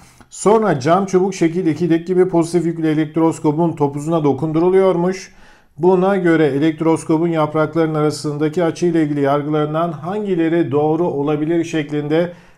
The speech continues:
bir soruyla karşılaştık. Değerli arkadaşlar,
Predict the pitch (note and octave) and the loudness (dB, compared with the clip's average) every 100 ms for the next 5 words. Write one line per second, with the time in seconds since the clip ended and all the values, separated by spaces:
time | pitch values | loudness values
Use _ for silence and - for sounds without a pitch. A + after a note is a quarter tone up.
0 | _ G3+ G3+ F#3+ E3+ D#3+ D#3+ F3 E3 D#3+ | _ -4 -2 0 0 2 2 0 0 -2
1 | D#3 D#3+ D3 B2 B2 D3+ D#3+ E3+ E3 E3+ | -2 -2 -2 -4 -4 -2 0 0 0 0
2 | D#3+ D#3 E3+ E3+ | -2 -2 0 0